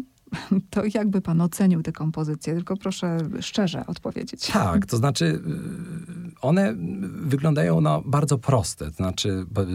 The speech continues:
Speaker 2: pod względem harmonicznym, harmonii, faktury. Y, to są bardzo proste, bardzo proste funkcje, bardzo prosto też zapisane, ale szlachetnie i bardzo ładnie. Także, y, słucha się tego,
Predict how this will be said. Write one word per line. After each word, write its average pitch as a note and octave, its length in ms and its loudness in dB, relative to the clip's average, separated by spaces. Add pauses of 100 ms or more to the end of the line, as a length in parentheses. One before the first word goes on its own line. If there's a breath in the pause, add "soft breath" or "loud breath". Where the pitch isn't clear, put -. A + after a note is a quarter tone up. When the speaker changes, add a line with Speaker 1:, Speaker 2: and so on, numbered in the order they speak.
Speaker 2:
pod G2 120 2
względem G2 440 4 (220 loud breath)
harmonicznym, G2+ 1040 4
harmonii, F#2 800 4 (280 loud breath)
faktury. F2 920 2 (280 loud breath)
Y, G2 140 2
to - 100 -6
są - 160 0
bardzo D#3+ 280 4
proste, G2 380 0
bardzo A2+ 280 2
proste G#2+ 320 0
funkcje, A#2 560 0
bardzo F#2+ 580 2
prosto - 300 -2
też F2+ 200 0
zapisane, F#2+ 880 -2
ale D3 540 0 (380)
szlachetnie - 640 -2
i A#2 60 2
bardzo D3+ 300 2
ładnie. G3 400 0
Także, F2+ 320 0 (420 loud breath)
y, E2+ 200 0
słucha G#2+ 520 2
się E2 500 0
tego, F2+ 520 -2